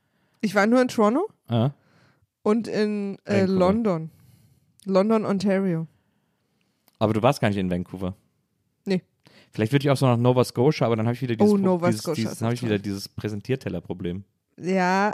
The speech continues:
Speaker 1: aber es, also, das gi-, also es gibt da auch Türen in Nova Scotia,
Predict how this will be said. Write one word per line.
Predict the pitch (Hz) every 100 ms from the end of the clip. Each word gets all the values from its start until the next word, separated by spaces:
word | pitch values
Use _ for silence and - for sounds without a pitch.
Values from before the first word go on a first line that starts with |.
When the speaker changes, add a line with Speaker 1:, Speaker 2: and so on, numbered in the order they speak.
| -
Speaker 1:
aber | 190 190 -
es, | - 202 - -
also, | - 190 196 190 190 _ _ _ _ _ _ _ _ _ _ -
das | 196 190 175
gi-, | 208 - _
also | - 190
es | 190
gibt | 226 226
da | 220
auch | 180 -
Türen | - 190 170
in | - 165
Nova | 156 165
Scotia, | 190 - - -